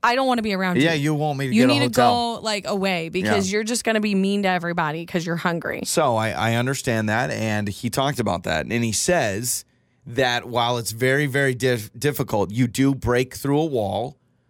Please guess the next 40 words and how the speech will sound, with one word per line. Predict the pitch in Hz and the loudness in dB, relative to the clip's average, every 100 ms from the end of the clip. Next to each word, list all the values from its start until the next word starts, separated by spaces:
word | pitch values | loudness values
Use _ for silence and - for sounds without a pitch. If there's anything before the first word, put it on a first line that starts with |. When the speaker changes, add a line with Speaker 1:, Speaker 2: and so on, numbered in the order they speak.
| _ | _
Speaker 2:
like | 117 117 | -2 0
many | 123 120 135 | 0 0 0
runners | 127 123 123 95 | 0 0 -2 -2
do. | 110 117 | 0 0
If | 117 | 0
you've | 120 | -2
ever | 127 123 | 0 2
heard | 127 123 | 0 0
a | 120 | 0
marathon | 123 123 123 - 113 | 0 0 0 -2 -2
runner, | 104 104 117 | -2 -2 -2
they | 113 | -4
talk | 104 110 | -2 -2
about | 104 104 | 0 -2
you | 101 | 0
break | 104 107 | 0 0
through | - 127 | 0 2
a | |
wall | 120 107 104 | 2 0 -2
and | 104 | -4
it | 98 | -6
almost | 104 107 98 | -6 -6 -6
just, | 107 - _ _ | -6 -8 _ _
it | - 98 | -6 -4
becomes | 101 92 104 107 98 - _ | -4 -2 0 0 -2 -8 _
second | - 113 104 120 | -2 -2 0 -2
nature. | 110 98 98 95 _ _ | -2 -2 -4 -4 _ _
And | 117 | -4
he | |
says | 113 117 107 | 0 -2 0
there | 117 | 0
is | 123 131 | 2 0
a | |
point | 127 - 131 117 | -4 -2 -2 -2
where | 117 | -2
you | 104 | -2
break | 117 117 | 0 -2
through | - 123 | 0 0
a | |
wall | 101 101 104 113 | 2 0 -2 -4